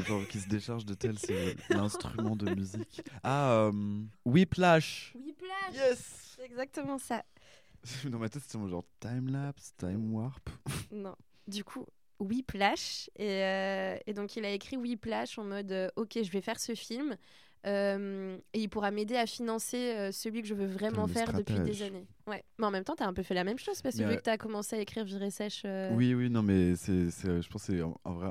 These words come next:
Speaker 1: hyper important de se projeter, euh, et de
Speaker 2: Mm.
Speaker 1: mais je pense
Speaker 2: Mm.
Speaker 1: qu'il y en a, soit ils font des stratagèmes comme ça en se projetant vachement et en mode, euh, avec de, du,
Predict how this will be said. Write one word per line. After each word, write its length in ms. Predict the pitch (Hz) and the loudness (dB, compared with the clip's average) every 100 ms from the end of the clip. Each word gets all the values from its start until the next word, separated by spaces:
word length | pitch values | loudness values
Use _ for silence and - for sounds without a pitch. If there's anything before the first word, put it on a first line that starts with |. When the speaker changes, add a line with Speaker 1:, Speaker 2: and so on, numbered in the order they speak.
| - | -4
Speaker 1:
hyper 220 | 95 98 | -6 -4
important 320 | 92 90 - | -4 -6 -10
de 80 | 98 | -12
se 100 | - | -10
projeter, 440 | 90 - - - 95 | -12 -10 -12 -8 -4
euh, 240 | 90 85 85 85 85 | -4 -6 -8 -8 -8
et 20 | |
de 120 | - | -8
Speaker 2:
Mm. 300 | 82 82 82 92 - _ _ _ _ - | -8 -8 -10 -14 -20 _ _ _ _ -8
Speaker 1:
mais 60 | 92 | -4
je 60 | |
pense 100 | 123 | -2
Speaker 2:
Mm. 20 | |
Speaker 1:
qu'il 80 | 131 | 0
y 40 | 113 | 2
en 20 | |
a, 100 | 127 | 2
soit 220 | - 131 | 2 2
ils 80 | 123 | 2
font 120 | 123 | 0
des 220 | 107 104 | 0 0
stratagèmes 480 | - 117 107 113 117 | -2 -4 -2 0 0
comme 140 | 113 | -2
ça 80 | 113 | -4
en 60 | 110 | -6
se 80 | - | -2
projetant 320 | 110 - 117 | -2 0 0
vachement 380 | 110 110 127 120 | 0 0 0 0
et 20 | |
en 120 | 104 | 2
mode, 200 | 98 95 | 0 0
euh, 220 | 92 90 90 - - - - - - | 0 0 -2 -8 -20 -20 -20 -20 -6
avec 180 | 98 95 | -4 -2
de, 600 | 92 92 92 90 90 90 90 | 2 2 4 2 2 2 -2
du, 160 | 90 | -6